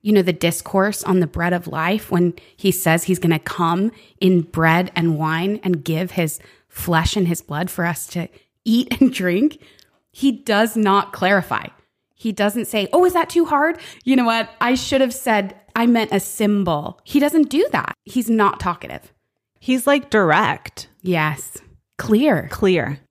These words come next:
Speaker 1: His words are very intentional. All of scripture is
Speaker 2: Mm-hmm.
Speaker 1: like that. The word of God, the words of Jesus are intentional. He doesn't waste words to make sure we're okay with it.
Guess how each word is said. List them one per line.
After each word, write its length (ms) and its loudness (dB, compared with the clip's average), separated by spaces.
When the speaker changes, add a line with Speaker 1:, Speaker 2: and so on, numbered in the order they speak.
Speaker 1:
His 220 0
words 300 2
are 120 0
very 500 0
intentional. 760 -6
All 180 4
of 100 4
scripture 420 2
is 120 2
Speaker 2:
Mm-hmm. 80 0
Speaker 1:
like 200 -2
that. 220 -6
The 200 -2
word 500 2
of 160 0
God, 400 0
the 120 2
words 480 2
of 160 -2
Jesus 640 -4
are 120 0
intentional. 720 -2
He 100 0
doesn't 240 2
waste 480 0
words 640 -4
to 120 0
make 240 4
sure 240 0
we're 240 2
okay 380 -2
with 220 -4
it. 140 -4